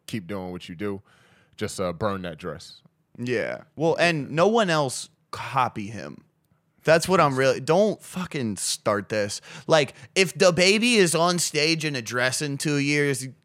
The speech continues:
Speaker 2: just fucking burn this country to the ground.
Speaker 1: Funny, <laughs> funny thing, though,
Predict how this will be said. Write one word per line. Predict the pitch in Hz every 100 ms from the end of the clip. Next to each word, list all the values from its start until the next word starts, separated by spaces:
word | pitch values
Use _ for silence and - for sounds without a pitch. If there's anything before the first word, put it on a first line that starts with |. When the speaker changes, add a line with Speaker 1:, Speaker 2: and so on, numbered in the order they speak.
| - -
Speaker 2:
just | 156 156 -
fucking | 185 175 170 139
burn | 123 139 127
this | 117
country | 123 110 104
to |
the | 101
ground. | 101 78 62 -
Speaker 1:
Funny, | - - 160 104
<laughs> | 104 -
funny | - - 151 151
thing, | 127 151
though, | 98 101